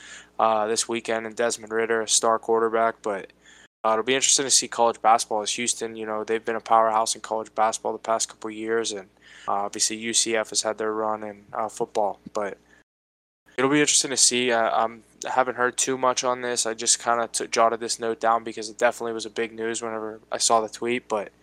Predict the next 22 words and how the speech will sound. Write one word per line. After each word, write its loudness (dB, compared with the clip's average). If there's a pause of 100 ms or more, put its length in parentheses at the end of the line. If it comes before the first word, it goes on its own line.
(440)
uh, 6
I 4
didn't 2
see 4
if -2
it's, 0
you -4
know, -2 (320)
when, 4
or -2 (140)
if -8
this 2
goes 2
into -4
effect, -2
obviously 0
all 0
sports, -2
I -4
would -2
assume, 2
but 0